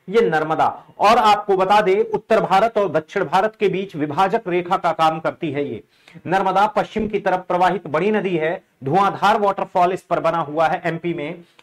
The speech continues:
भ्रंश घाटी में नर्मदा और तापी, दामोदर ये तीन नदियां फ्लो करती हैं। भ्रंश घाटी क्या होता है मैंने अपने, अ, class में अच्छे से बताया हुआ है। तो रिफ्ट वैली या भ्रंश घाटी यानी कि जहां की जमीन नीचे धस जाती है,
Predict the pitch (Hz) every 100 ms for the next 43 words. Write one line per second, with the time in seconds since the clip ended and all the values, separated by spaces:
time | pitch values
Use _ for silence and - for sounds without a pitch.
0 | _ _ 131 196 269 262 220 - - 190
1 | 185 220 190 160 - _ 139 180 196 208
2 | 233 233 226 220 202 202 196 139 - 165
3 | 170 180 185 196 175 180 - 220 233 196
4 | 180 185 180 175 165 151 - 151 131 107
5 | _ _ 120 214 247 233 190 190 208 202
6 | 185 185 185 196 170 180 175 175 170 170
7 | - _ _ 139 151 147 175 185 - 190
8 | 175 - 185 180 139 160 190 170 165 160
9 | 175 180 _ _ _ _ _ _ _ -
10 | - - - - - 175 170 254 - 214
11 | 196 190 202 220 165 160 226 220 160 117
12 | 151 160 120 - _ _ 190 233 254 226
13 | 147 185 220 220 196 165 196 240 214 190
14 | 202 147 185 170 156 170 151 127